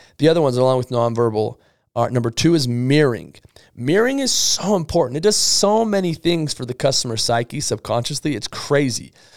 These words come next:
The first thing that it does is it puts the customer at ease because they see you doing what they're doing,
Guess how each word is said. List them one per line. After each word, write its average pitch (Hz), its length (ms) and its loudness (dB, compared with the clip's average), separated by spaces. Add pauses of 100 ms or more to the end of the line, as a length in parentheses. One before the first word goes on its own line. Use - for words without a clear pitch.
The 131 100 0
first 208 340 2
thing 220 120 -4
that 190 140 2
it 151 100 -4
does 120 260 4
is 123 100 -2
it - 140 -6
puts 180 220 -2
the 196 80 -4
customer 165 420 0
at 131 60 2
ease 143 280 0
because 120 420 -4
they 127 160 -2
see 208 360 -2
you 202 180 0
doing 156 460 0
what 151 240 2
they're 127 180 2
doing, 117 640 -6